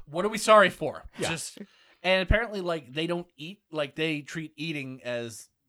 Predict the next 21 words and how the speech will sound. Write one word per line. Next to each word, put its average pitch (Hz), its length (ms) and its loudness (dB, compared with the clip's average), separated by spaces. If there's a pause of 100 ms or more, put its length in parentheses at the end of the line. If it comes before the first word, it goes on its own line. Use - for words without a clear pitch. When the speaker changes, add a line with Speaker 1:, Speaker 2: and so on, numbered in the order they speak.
(160)
Speaker 1:
the 147 80 -10
same 143 220 -6
way 139 80 -6
we 127 120 -8
treat 123 200 -12
going 123 160 -6
to 120 40 -10
the 107 60 -12
bathroom 110 320 -8
and 104 80 -10
having 98 140 -14
sex. - 360 -18
Like, 165 200 -8
Speaker 2:
Yeah. - 40 -6 (200)
He's 135 140 -4
Speaker 1:
behind 143 280 0
Speaker 2:
like, - 20 -12
Speaker 1:
closed 131 280 -6
Speaker 2:
the, - 20 -12
Speaker 1:
doors. 110 300 -4
Speaker 2:
uh, 170 160 -10